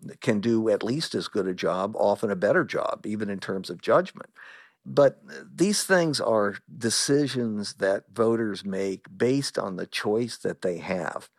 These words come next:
And it's the partisan electorate. It's a much smaller group of people than the general electorate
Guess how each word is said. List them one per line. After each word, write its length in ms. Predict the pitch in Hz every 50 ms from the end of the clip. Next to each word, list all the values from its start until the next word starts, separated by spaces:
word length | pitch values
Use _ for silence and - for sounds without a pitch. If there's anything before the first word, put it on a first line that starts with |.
| - - - - _ _
And 180 | - 110 113 117
it's 220 | 123 117 - -
the 140 | - - 127
partisan 580 | 123 - - - 151 165 170 151 135 127 123 110
electorate. 520 | 101 95 101 113 131 - - - - -
It's 120 | - - 92
a 60 | 85
much 480 | 87 92 104 113 143 170 185 - -
smaller 560 | - - - - 160 165 170 175 175 165 151 127
group 320 | 120 131 131 127 123 -
of 100 | 120 -
people 480 | - 135 127 120 - - - - - _ - - - - - _ -
than 240 | 123 120 113 107 104
the 220 | 104 98 95 98 -
general 480 | - 120 131 151 160 120 80 - - -
electorate 520 | 76 69 80 76 - - - 73 71 -